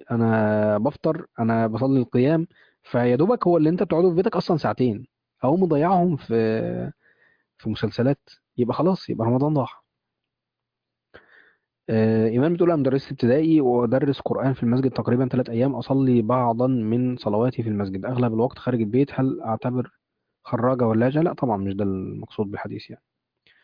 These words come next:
تمام، طيب نكتفي بهذا القدر يا شباب، ونلقاكم إن شاء الله في، آه، رمضان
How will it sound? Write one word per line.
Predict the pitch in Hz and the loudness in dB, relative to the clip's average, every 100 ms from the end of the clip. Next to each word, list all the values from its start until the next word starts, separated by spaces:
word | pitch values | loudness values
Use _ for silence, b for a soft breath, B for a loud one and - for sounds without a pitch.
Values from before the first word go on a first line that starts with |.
| b b b b _ | b b b b _
تمام، | - 117 143 | -2 -2 0
طيب | 123 95 | -4 -4
نكتفي | 98 110 143 | -6 -2 0
بهذا | 139 135 | 2 0
القدر | 131 131 135 | 0 0 0
يا | |
شباب، | 117 113 143 143 117 | 0 0 0 0 0
ونلقاكم | 104 107 107 107 - 135 135 139 127 | 2 2 0 -2 0 0 2 0 -2
إن | 117 | -2
شاء | 131 123 | 0 0
الله | 110 104 92 - - | 0 0 -2 -6 -4
في، | 135 135 135 127 - - | 2 4 4 2 -4 -8
آه، | 107 107 104 104 101 98 | -6 -4 -4 -4 -4 -4
رمضان | 104 123 117 135 | -2 -2 0 0